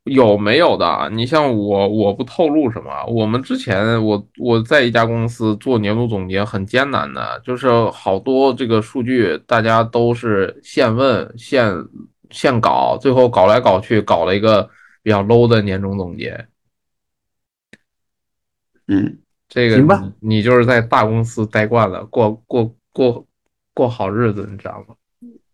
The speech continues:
Speaker 2: 这，这，这，我，这，行吧，就这样吧，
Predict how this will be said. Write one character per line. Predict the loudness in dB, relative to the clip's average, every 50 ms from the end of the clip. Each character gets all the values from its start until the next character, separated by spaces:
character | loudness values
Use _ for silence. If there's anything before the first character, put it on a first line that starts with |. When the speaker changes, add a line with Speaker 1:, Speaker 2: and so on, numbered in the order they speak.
| -20 -18 -16 -16 -4
Speaker 2:
这， | 0 0 2 2
这， | 0 0 -4 -4 -6 -12 -20 -18
这， | -8 -4 -4 -4
我， | -4 -4 -8 -14 -20 -20 _ _
这， | -8 -8 -8 -8 -12 -20 _ _ _ _ _
行 | 0 4 6 6
吧， | 6 4 2 2
就 | 2 2
这 | 6 6
样 | 6 8 6 6
吧， | 2 0 -4 -12